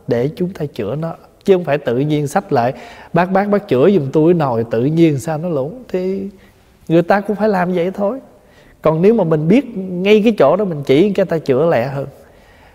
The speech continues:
Còn mình không có biết mà nãy thì người ta tính mình thêm thời giờ, là giờ người ta đi tìm <laughs> cái nồi lủng chỗ nào. Thì, à, nghiệp bệnh đó nó có ba loại, phải không?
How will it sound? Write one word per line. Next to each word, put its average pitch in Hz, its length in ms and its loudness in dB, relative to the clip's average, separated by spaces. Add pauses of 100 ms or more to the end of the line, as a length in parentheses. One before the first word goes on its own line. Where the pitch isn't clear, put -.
(160)
Còn 120 400 0
mình 120 200 -2
không 139 180 -2
có 165 60 0
biết 170 260 2
mà 135 60 -6
nãy 127 240 0
thì 143 100 0
người 120 80 -2
ta 123 80 0
tính 165 300 0
mình 120 160 -2
thêm 127 180 -6
thời 117 220 -4
giờ, 113 220 -4
là 110 200 -6
giờ 120 160 0
người 113 100 0
ta 123 120 0
đi 131 140 0
tìm 117 280 0 (460)
<laughs> - 460 -10
cái 170 120 2
nồi 123 260 0
lủng 139 240 -2
chỗ 131 140 -4
nào. 120 200 -10 (840)
Thì, 127 300 4
à, 117 360 4 (120)
nghiệp 131 480 2
bệnh 139 300 2
đó 170 80 0
nó 190 80 -2
có 185 140 -2
ba 156 220 2
loại, 120 320 0
phải 135 60 -10
không? 160 200 -4